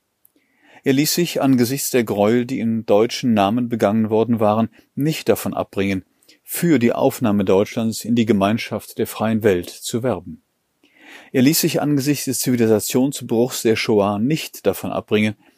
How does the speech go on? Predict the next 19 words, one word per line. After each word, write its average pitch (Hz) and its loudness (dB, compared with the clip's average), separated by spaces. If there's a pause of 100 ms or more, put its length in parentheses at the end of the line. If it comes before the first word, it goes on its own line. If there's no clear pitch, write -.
(280)
Vergebung 120 4
und 131 -4
Freundschaft 110 -2
in 131 -2
Israel 98 -4
zu - -10
suchen. 90 -10 (960)
Sein 107 -4
politisches 143 0
Wirken 123 4
war 104 4
zeitlebens 107 0
geprägt - -2
von 92 -6
großen 120 0
Linien 110 -2 (320)
und 107 0
visionärer 101 2
Kraft. - -18